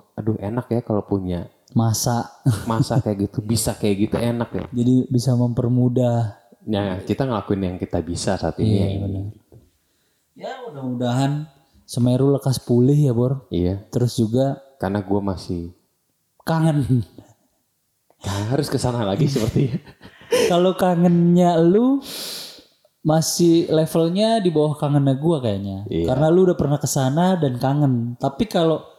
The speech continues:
Speaker 2: belum pernah ke sana tapi udah kangen,
Speaker 1: Oh,
Speaker 2: gua
Speaker 1: iya.
Speaker 2: rasa itu di atas.
Speaker 1: Iya.
Speaker 2: Di atas lu lah sih.
Speaker 1: Iya, iya, iya.
Speaker 2: <laughs> Sombong.
Speaker 1: Iya.
Speaker 2: Aduh nasib, aduh kangen. Ya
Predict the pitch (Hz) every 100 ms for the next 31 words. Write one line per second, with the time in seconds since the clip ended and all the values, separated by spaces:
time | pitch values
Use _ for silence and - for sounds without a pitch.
0 | _ 143 156 147 147 147 143 151 139 135
1 | 135 143 131 131 156 170 151 90 123 120
2 | 120 156 151 175 170 - 120 110 - 120
3 | - - 90 80 71 82 - _ - 120
4 | 110 123 - - 135 143 117 113 101 120
5 | - - - 415 415 359 - 123 98 110
6 | 87 135 131 127 131 123 120 120 117 139
7 | 110 87 131 - 135 165 160 165 - 175
8 | 143 139 135 - 156 160 143 147 143 127
9 | 117 113 110 113 110 _ - - - -
10 | - - _ 175